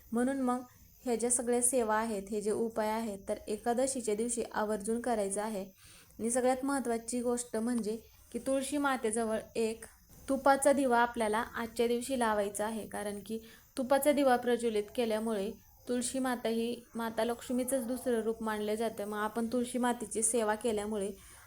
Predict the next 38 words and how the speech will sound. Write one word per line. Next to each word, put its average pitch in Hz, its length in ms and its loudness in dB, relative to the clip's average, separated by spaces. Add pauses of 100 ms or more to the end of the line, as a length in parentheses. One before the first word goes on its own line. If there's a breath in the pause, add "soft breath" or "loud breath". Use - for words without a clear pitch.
आपल्या 240 280 2
घरामध्ये 240 540 2
पैसा 226 340 0
टिकून 226 380 0
राहतो, 220 360 0
घरातील 220 440 -2
दारिद्र्य 208 480 0
नष्ट 240 380 -4
होते. 233 380 0 (420 loud breath)
तर 240 120 0
हा 247 220 6
दिवा 262 260 6
आपल्याला 254 340 4
एखादी 233 320 -2
पंती 240 380 0
घ्यायची 254 320 2
आहे, 226 300 -2
तर 202 80 -4
हा 226 180 -4
दिवा 233 220 2
तुम्ही 226 240 -2
सकाळी 240 380 2
लावू 233 180 4
शकता 220 360 -6
किंवा 214 260 -4
मग 214 140 -2
संध्याकाळी 220 540 0
लावलात 214 320 0 (120)
तरीही 220 280 0
चालेल. 202 380 0 (500 loud breath)
तर - 60 -6
एखादी 247 340 0
पंती 262 400 2
घेऊन 269 260 2
आपल्याला 233 360 2
हा 233 120 2
दिवा 220 240 2
प्रज्वलित 214 460 0